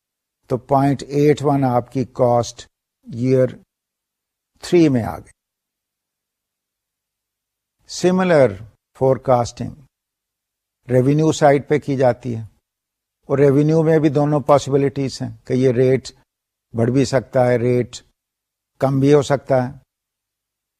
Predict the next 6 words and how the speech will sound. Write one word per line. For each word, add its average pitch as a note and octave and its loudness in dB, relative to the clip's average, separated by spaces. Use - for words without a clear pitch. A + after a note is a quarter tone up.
اس - -2
میں F#3+ -4
جو C#3 2
سوال B2+ 0
اٹھے C3 -8
گا - -16